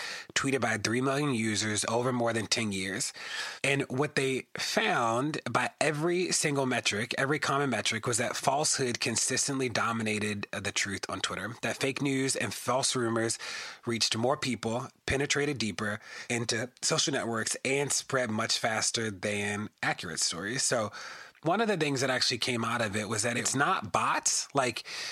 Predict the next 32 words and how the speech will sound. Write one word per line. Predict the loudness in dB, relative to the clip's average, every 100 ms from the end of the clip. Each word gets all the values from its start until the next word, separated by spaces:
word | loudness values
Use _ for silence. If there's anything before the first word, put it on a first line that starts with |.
| -12 -6
when | 0 2
the | 4
findings | 4 2 2
first | 2 2
came | 2 2
out, | 2
they | 2
were | 2
like, | 2
"Oh, | 2 0
the | 0
bots." | 0 0 0 0
But | 2 2
one | 2 2
of |
the | 2
conclusions | 0 -2 -2 0 0 0 0
of | 2 0 0 -4
the | -2
study | 0 2 2 2 2
is | 2
that | 0 -2
users | -2 0 2 2
actually | 2 2 2 2
prefer | 2 2 2 2 2
just | 2 2
sharing | 2 2 2 0 -2 -8 -14 -14 -16 _ 0
things | 2 2
that | 0
aren't | 0
true, | 0 0 0
that | -2